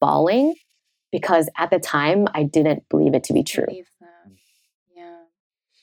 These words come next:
Speaker 2: I think the other thing too that really precedes awareness that so many people are trying to avoid is pain.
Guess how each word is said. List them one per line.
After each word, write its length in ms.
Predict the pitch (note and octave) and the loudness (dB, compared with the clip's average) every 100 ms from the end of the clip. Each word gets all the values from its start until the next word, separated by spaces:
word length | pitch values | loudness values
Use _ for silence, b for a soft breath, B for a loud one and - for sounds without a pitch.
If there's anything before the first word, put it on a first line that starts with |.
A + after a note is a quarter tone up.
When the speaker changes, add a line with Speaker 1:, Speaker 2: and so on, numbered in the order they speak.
| B B B | B B B
Speaker 2:
I 120 | B3 | -6
think 220 | C4 A4+ | -4 0
the 140 | C4 G#3 | 2 4
other 180 | G#3+ | 4
thing 260 | G#3+ G3+ F#3 | 0 0 -2
too 400 | F3 - F3+ F3+ | -2 2 4 4
that 240 | F3 E3+ - | 2 0 0
really 220 | F3+ F3+ | 0 0
precedes 540 | E3+ F3+ - E3+ E3+ F3 | -2 -8 0 2 4 2
awareness 460 | E3+ E3+ E3 E3 | 0 0 0 -2
that 200 | D#3 E3 | 0 -2
so 260 | - - F#3+ | -4 -6 -2
many 200 | G3+ C4 | 2 2
people 240 | A#3+ G3+ F3 | 0 -2 -2
are 60 | |
trying 320 | D#3 E3+ E3 D#3+ | -4 -4 -4 -2
to 160 | - | -2
avoid 640 | F3 D#3 E3 D#3+ E3 A3 G3+ | -2 -2 0 4 4 4 2
is 340 | F3 F3 F3 - | 2 2 2 -2
pain. 580 | - E3+ G3 - - G#3+ | -14 -4 -2 -2 -4 -6